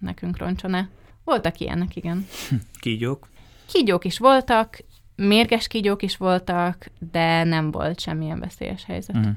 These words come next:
Speaker 2: Most ugye azt kérdeztem, hogy melyek voltak a legizgalmasabb helyszínek, és nekem még itt föl van például ilyen írva, hogy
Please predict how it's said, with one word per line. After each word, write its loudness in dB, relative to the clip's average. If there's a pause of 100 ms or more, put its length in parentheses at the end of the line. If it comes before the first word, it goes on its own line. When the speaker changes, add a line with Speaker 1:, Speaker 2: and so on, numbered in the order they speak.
(440)
Speaker 2:
Most -12
ugye 0
azt 0
kérdeztem, -2
hogy -6
melyek -2
voltak -8
a -4
legizgalmasabb -4
helyszínek, -4
és -4
nekem -6
még -6
itt -10
föl -6
van -4
például -8
ilyen -4
írva, -6
hogy -6